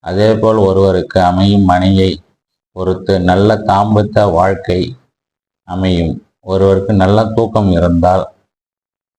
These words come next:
துணை உடனே தாம்பத்திய உறவுக்கு பற்றி ஆசை பதினாலு சதவீதம் வரை அதிகரிக்கும் என்று ஆய்வுகள் கூறப்படுகிறது.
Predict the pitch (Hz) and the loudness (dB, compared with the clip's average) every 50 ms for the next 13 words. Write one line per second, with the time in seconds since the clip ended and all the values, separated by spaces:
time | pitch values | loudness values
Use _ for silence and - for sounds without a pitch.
0 | _ 110 107 104 110 117 113 104 101 98 98 101 101 104 101 101 - 98 101 104 | _ -6 -4 -2 0 0 2 2 2 2 2 2 2 2 0 0 0 0 0 2
1 | 107 110 110 104 110 110 101 92 92 95 98 95 95 92 87 - - - 92 - | 2 0 0 2 2 2 2 2 2 2 2 2 2 2 0 -2 -2 -4 -4 -2
2 | - 92 87 - 95 101 95 90 92 101 101 - - 98 98 101 - - 90 92 | -2 -4 -2 0 0 2 2 2 2 0 -2 -2 -2 -2 -2 -2 -2 -2 0 0
3 | 101 104 104 104 101 92 85 98 95 98 98 95 92 90 87 90 92 92 87 85 | 2 2 2 0 0 0 0 0 0 2 2 2 2 0 0 -2 0 0 0 0
4 | 87 90 85 92 95 92 101 104 98 98 90 - _ 87 85 82 82 80 85 85 | 0 0 0 0 0 2 2 0 0 -2 -4 -10 _ -10 -8 -8 -6 -4 -4 -4
5 | 85 95 95 95 - - - 101 101 98 95 85 87 92 95 - - 95 95 90 | 0 0 2 2 2 2 0 0 2 2 0 0 0 -2 -4 -2 -2 -2 -2 0
6 | - - 82 82 85 87 82 78 | -2 -2 -4 -2 -2 -2 -4 -4